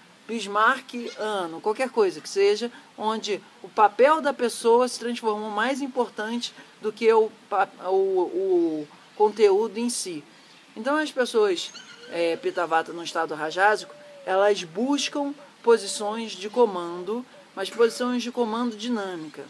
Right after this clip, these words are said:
Ela não quer ser exatamente o imperador, ela acha aquilo dali talvez meio chato. Não é exatamente a ambição de um Pitavata. Um Pitavata quer ser o explorador. Ele quer ser uma pessoa que vai desbravar novas terras,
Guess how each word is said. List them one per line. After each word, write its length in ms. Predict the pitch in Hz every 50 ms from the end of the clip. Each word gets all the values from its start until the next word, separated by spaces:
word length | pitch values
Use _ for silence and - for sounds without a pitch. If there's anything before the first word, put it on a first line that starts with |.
| - - - - - - - - - - - - - - -
Ela 200 | - 226 247 269
não 200 | 262 277 269 254
quer 260 | 254 269 277 302 311
ser 440 | - - - - 240 240 254 247 220
exatamente 680 | 196 180 202 202 202 202 185 185 202 220 226 220 - -
o 80 | 208 208
imperador, 720 | 214 208 214 214 208 220 226 196 165 175 170 156 147 - -
ela 360 | 185 180 185 185 185 185 190
acha 180 | 196 208 - 220
aquilo 240 | 208 - 220 208 196
dali 200 | 202 190 185 196 202 190 180 - - -
talvez 320 | - 190 170 190 196 196
meio 260 | 190 196 208 220 226
chato. 460 | 214 - - 170 147 143 135 - - - - - - - - - _ _ - 190
Não 100 | 196 214
é 140 | 233 254
exatamente 580 | 254 240 226 220 220 220 208 208 208 208 208 208
a 120 | 196 185
ambição 580 | 185 190 185 180 175 - - 185 180 175 160 151 - - - - -
de 120 | - 175 180
um 80 | 170
Pitavata. 480 | 165 175 165 175 170 156 151 139 139 - - - - - -
Um 80 | - 196
Pitavata 540 | 202 240 233 247 233 208 226 226 247 240 254
quer 140 | 254 247 240
ser 140 | - 254
o 40 | 247
explorador. 840 | 240 - - - 240 254 254 262 254 247 175 185 175 160 - - - - - - - - - - -
Ele 220 | 170 180 185 202
quer 240 | 202 214 214 214 208
ser 480 | 208 - - 196 202 214 226 240 240 240 - - - - -
uma 120 | - 196 202
pessoa 360 | 202 208 202 202 - 220 214
que 120 | 214 226
vai 360 | 214 175 180 185 202 226 247 247
desbravar 920 | 220 190 220 220 214 220 196 226 220 208 190 165 165 185 202 240 262 254
novas 420 | 247 233 226 226 226 214 - -
terras, 600 | - - 185 190 202 214 220 233 226 233 - -